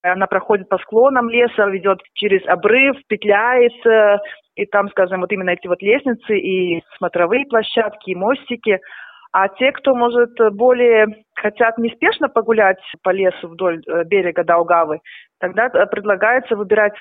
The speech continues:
ну, более кратчайший маршрут, тогда просто про-, пройтись и как бы возвращаться тоже по, по берегу Д-, Даугавы и обратно.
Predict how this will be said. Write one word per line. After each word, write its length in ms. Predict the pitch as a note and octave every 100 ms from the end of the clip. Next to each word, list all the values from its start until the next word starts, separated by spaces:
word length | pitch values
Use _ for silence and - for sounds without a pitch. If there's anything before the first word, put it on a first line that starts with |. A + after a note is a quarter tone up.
| G#3
ну, 100 | A3+
более 300 | G#3 G#3 F#3+
кратчайший 680 | G3 F3+ C4 F#4+ A#4 D4+
маршрут, 460 | C4 A3+ A3 A3 A3+ - _ -
тогда 280 | G3 G3
просто 420 | G3 A3 G#3 G3 F#3 - - _ -
про-, 360 | G3 G3+ G#3 G#3
пройтись 500 | G#3+ G#3 G#3 A4+ -
и 120 | A#3+
как 180 | A#3+ G#3
бы 120 | G#3
возвращаться 680 | F#3+ G3+ G3+ G3+ B3 C4 A3
тоже 320 | A3 G#3+ G3+ -
по, 240 | F#3+ F3+ F3 - - - -
по 80 | F#3
берегу 640 | G3+ G3 E3+ F#3 F3+ F3
Д-, 220 | E3+ E3
Даугавы 500 | E3+ F3+ F#3+ G3 F#3
и 40 | F3+
обратно. 560 | E3+ D3+ C#3 - C3+